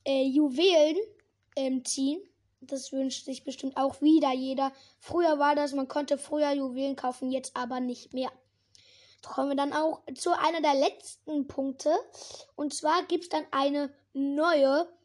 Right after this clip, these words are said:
eine neue Seltenheitsstufe. Und zwar, und zwar gibt's die Seltenheitsstufe White. White kennt sicher jeder von euch. Es ist auf, es heißt, ist, äh,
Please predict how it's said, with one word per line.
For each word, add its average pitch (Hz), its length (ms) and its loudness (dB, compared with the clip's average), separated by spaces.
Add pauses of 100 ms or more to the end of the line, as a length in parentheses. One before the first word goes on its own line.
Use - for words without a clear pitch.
(480)
eine 294 200 0
neue 311 340 4
Seltenheitsstufe. 302 1160 2 (800)
Und 294 200 -4
zwar, 311 360 2 (2500)
und 294 220 -2
zwar 349 320 2
gibt's - 220 -4
die 302 180 0
Seltenheitsstufe 311 1400 0 (160)
White. 262 540 0 (560)
White 370 420 4
kennt 370 240 0
sicher 370 420 2
jeder 330 440 2
von 294 220 -2
euch. 294 300 0
Es 302 140 -6
ist - 280 -4 (300)
auf, 294 220 0 (180)
es 285 220 -4
heißt, 381 340 2
ist, - 280 -6
äh, 277 100 0